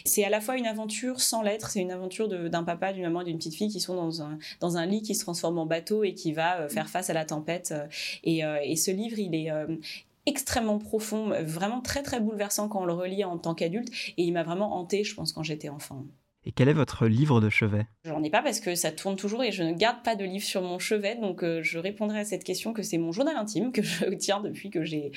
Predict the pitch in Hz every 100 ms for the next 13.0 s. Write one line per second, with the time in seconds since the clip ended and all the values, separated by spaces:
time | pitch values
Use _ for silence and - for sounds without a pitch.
0 | - - 196 170 151 - 139 139 170 185
1 | 269 262 226 196 143 143 170 156 226 190
2 | 175 214 - - 139 - _ _ - 196
3 | 214 165 147 - 165 - 156 156 - -
4 | - - - - _ - 107 107 165 123
5 | 117 139 - 120 113 110 - 117 - 120
6 | 110 110 - - _ _ _ _ _ -
7 | - - - - 233 214 196 180 - 214
8 | 214 180 160 - 247 226 214 214 180 165
9 | 165 180 190 185 185 180 147 139 - -
10 | 226 226 214 220 220 220 - 220 220 214
11 | 190 180 185 196 165 160 208 214 160 151
12 | 185 196 190 185 196 190 185 165 156 160